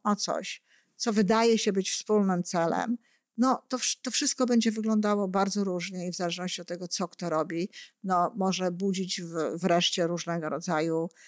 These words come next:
y, reakcje, różnego rodzaju osądy.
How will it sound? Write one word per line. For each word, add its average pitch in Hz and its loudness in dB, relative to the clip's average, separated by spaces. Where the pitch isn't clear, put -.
y, 180 -6
reakcje, 190 2
różnego 180 -4
rodzaju 165 -2
osądy. - -6